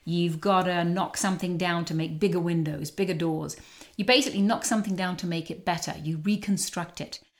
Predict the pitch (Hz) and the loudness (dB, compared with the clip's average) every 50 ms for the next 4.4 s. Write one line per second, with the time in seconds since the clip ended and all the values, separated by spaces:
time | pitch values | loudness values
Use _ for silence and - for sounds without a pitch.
0 | _ _ - 156 170 175 - - 247 247 240 220 214 214 - 196 185 196 202 196 | _ _ -6 -4 -4 -4 -2 -2 0 2 2 2 2 2 0 0 0 0 0 0
1 | - 180 165 - - 202 185 - - - - - - _ _ _ _ 302 302 - | -2 -4 -6 -4 -4 -6 -6 -6 -8 -12 -12 -14 -18 _ _ _ _ 0 0 0
2 | - - - - 226 262 - - - - - - - - _ _ _ _ _ - | 0 -4 -2 -2 -2 -4 -4 -12 -20 -20 -20 -20 -20 -20 _ _ _ _ _ 0
3 | 208 262 233 226 208 196 220 202 175 - - - - 233 190 - - - 185 - | 2 2 2 0 -2 -2 -4 -4 -2 -4 -4 -4 -4 -4 -4 -2 -4 -4 -6 -4
4 | 196 226 226 196 160 139 - 151 | -2 0 0 2 0 0 -2 -6